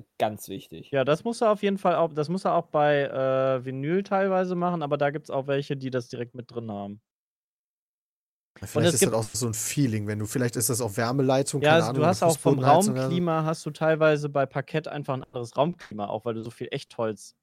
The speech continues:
Speaker 2: halt in der Bude hast.
Speaker 3: Ja,
Speaker 2: Das ist
Speaker 3: okay.
Speaker 2: nochmal
Speaker 1: Trend geht ganz klar Richtung Vinylboden.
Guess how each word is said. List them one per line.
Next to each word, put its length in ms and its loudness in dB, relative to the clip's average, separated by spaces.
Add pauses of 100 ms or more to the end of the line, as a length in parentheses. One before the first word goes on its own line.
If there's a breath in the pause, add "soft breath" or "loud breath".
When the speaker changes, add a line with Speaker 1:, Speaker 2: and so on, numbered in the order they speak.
(200)
Speaker 2:
halt 160 -6 (300)
in 80 -10
der 100 -4
Bude 320 -8
hast. 300 -12 (560)
Speaker 3:
Ja, 80 -4
Speaker 2:
Das 140 -2
ist 80 2
Speaker 3:
okay. 280 6
Speaker 2:
nochmal 160 0
Speaker 1:
Trend 140 2
geht 80 -20
ganz 320 2
klar 260 0
Richtung 320 -10
Vinylboden. 800 -10